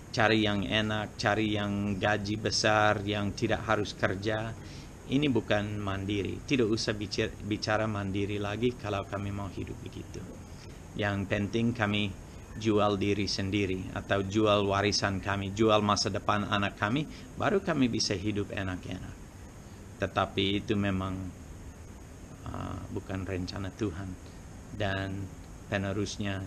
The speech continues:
generasi berikutnya, tidak ada harapan karena kita sudah jual warisan mereka. Kita sudah jual diri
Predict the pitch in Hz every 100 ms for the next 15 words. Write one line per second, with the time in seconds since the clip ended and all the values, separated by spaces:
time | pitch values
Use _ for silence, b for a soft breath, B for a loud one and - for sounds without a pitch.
0 | 92 104 104 101 101 - 104 104 104 95
1 | 104 - 104 98 - 104 107 98 98 92
2 | 98 101 104 95 101 95 98 92 - 98
3 | - 104 104 104 101 101 98 - - -
4 | - - - - 104 98 92 104 98 95
5 | 101 - - - - - - - - 98
6 | - 101 104 101 104 101 98 107 104 101